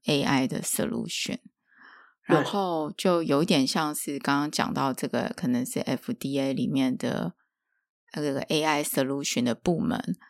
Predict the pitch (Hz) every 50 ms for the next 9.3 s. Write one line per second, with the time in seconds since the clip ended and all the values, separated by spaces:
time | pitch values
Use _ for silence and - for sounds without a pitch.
0 | - - - - - - - 151 147 165 185 180 165 - 196 226 220 180 165 165
1 | - - 175 160 156 - 151 151 151 - 156 147 - - 160 151 - - 147 143
2 | 139 143 - - - 185 147 - - - - 208 185 - - 117 98 90 78 -
3 | - - - - - 127 - 185 165 156 131 - - 151 135 123 - - - -
4 | - - - - - - - - - - - - - _ _ _ _ _ _ _
5 | _ _ _ _ _ _ - - 139 180 170 170 151 143 143 202 185 165 160 220
6 | 185 165 160 - 185 165 151 143 143 127 - 147 135 - - - 190 160 147 151
7 | 165 147 139 131 123 - - - - 127 131 135 131 - - - - 196 - -
8 | 147 147 165 - 226 226 226 - 233 196 175 - - 202 185 185 208 180 185 165
9 | 165 170 175 160 156